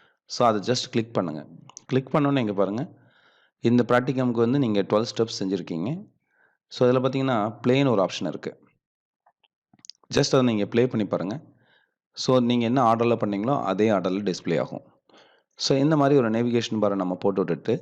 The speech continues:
அஹ், ஸ்டூடெண்ட்ஸை பார்க்க சொல்லி செய்ய சொல்லலாம். So என்ன ஆர்டர்ல நான் செஞ்சுட்டு வரேன் அப்படிங்கிறத, அஹ், நீங்க காமிக்கலாம்.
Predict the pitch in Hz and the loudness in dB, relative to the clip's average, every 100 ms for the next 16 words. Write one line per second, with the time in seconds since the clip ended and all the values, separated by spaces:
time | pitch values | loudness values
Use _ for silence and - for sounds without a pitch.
0 | - _ _ _ - 85 - 123 117 110 | -8 _ _ _ -4 -2 0 0 0 -2
1 | 110 101 107 - 95 107 - 87 87 - | -2 -2 -2 -6 -4 -4 -4 -4 -4 -4
2 | 82 78 - - - - 95 95 107 101 | -4 -4 -6 -10 -12 -2 0 2 2 2
3 | 98 95 90 131 104 - 95 98 90 90 | 0 0 -2 -2 -2 -4 -6 -2 -2 0
4 | 85 85 78 76 76 151 - - - - | -2 -4 -4 -6 -4 -6 -6 -20 -20 -14
5 | - 87 87 87 92 107 90 87 82 73 | -2 0 0 -2 -4 -4 -4 -4 -4 -6